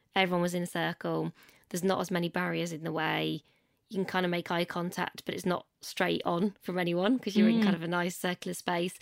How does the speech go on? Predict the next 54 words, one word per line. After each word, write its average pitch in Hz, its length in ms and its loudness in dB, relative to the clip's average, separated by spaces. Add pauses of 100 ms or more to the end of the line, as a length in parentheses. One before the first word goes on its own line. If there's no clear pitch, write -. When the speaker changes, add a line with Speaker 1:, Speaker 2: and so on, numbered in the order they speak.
(460)
Speaker 1:
And 202 120 2
I 202 40 4
think, 233 280 0
I 202 40 0
think 202 140 0
there 196 140 2
is 190 100 2
something - 260 -4
in 185 160 2
that, 165 220 -2
in, 165 400 -2 (480)
you - 80 -4
know, 247 80 2
just 196 140 -2
being 190 120 2
able 175 100 0
to - 60 -14
go 185 140 2
to - 140 -8
different 180 360 -6
spaces 180 480 -4
for - 80 -10
different - 320 -8
kinds 180 300 -6
of 170 80 -8
conversations. 180 760 -6
Like, 180 280 -4 (520)
we 190 120 2
have 175 100 0
a - 20 -16
couple 180 200 -6
of 180 40 -4
sofas 190 400 -2
in 180 100 -2
one 175 100 -2
of 175 80 -2
the 170 60 -4
WeWorks 175 580 -4
that 190 100 -4
I 185 100 -2
work 180 280 -4
in 170 80 -10
sometimes. - 580 -6 (460)
And 202 80 0
I 190 40 2
think 196 200 0
sitting 196 160 0
on 185 60 0
a - 20 -4
sofa 208 280 0
can 185 140 -2
be 180 80 -2
quite - 240 -6
nice. 180 400 0